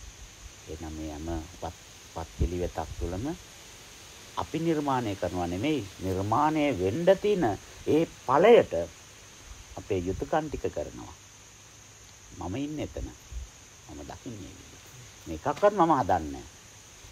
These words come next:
මේම හේතු සැකසීලා තිබුණා ගෞතම තථාගතයන් වහන්සේගේ ස-, කාලේ. අන්න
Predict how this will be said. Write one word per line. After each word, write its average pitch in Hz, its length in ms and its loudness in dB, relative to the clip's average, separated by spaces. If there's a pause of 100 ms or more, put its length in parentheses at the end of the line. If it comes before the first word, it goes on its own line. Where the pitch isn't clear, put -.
මේම 117 500 0 (140)
හේතු 139 460 2
සැකසීලා 156 640 4
තිබුණා 92 460 0 (200)
ගෞතම 87 440 -2
තථාගතයන් 113 720 2
වහන්සේගේ 78 520 -4
ස-, - 340 -10
කාලේ. 92 540 -2 (400)
අන්න - 300 -2